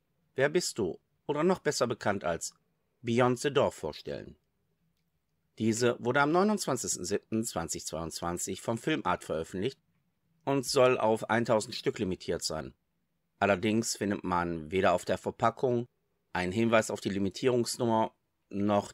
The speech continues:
dass es überhaupt eine Limitierung gibt. Hier dann einmal der Buchrücken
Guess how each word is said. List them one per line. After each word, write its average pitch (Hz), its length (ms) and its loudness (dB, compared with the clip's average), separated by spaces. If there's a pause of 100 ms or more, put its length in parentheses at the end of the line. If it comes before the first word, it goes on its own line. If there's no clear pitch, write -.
dass 95 200 0
es 92 120 -8
überhaupt 92 400 -4
eine 92 160 -2
Limitierung 101 540 -2
gibt. - 320 -6 (1000)
Hier 104 200 0
dann 95 140 -2
einmal 90 220 -2
der 95 120 2
Buchrücken 160 600 0